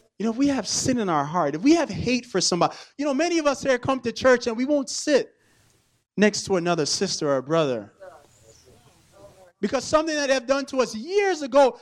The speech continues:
and we expect the Lord to hear our prayer. But Jesus says, "If you can't forgive him, I won't forgive you. And I won't hear your prayer." But yet we expect the Lord to hear our prayer.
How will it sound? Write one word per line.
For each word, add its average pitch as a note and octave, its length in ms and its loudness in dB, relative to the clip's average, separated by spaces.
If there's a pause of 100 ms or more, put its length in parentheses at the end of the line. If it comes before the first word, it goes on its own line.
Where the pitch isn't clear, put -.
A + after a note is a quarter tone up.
(140)
and C#4 120 -2
we G4 140 4
expect - 400 -2
the C#4 80 2
Lord D4 320 4
to C4+ 140 -4
hear C#4 140 2
our B3+ 220 2
prayer. G3+ 560 -4 (1000)
But F3 120 2
Jesus G#3+ 260 0
says, G#3 200 2
"If F#3 80 -2
you G#3 80 -4
can't G#3 260 0
forgive F#3+ 380 -2
him, F#3+ 100 -2
I F#3+ 120 6
won't G3+ 220 -2
forgive F#3 440 -2
you. G3 340 -2 (680)
And G#3 100 -2
I D4+ 140 2
won't D4 220 0
hear D4 200 0
your C#4+ 200 4
prayer." C#4+ 640 -2 (1300)
But G#3 100 -4
yet A3+ 180 2
we G#3+ 100 2
expect G3+ 440 -2
the F#3 80 -2
Lord E3+ 320 0
to D3+ 100 -4
hear D#3+ 220 2
our B2+ 120 2
prayer. A#2+ 520 -2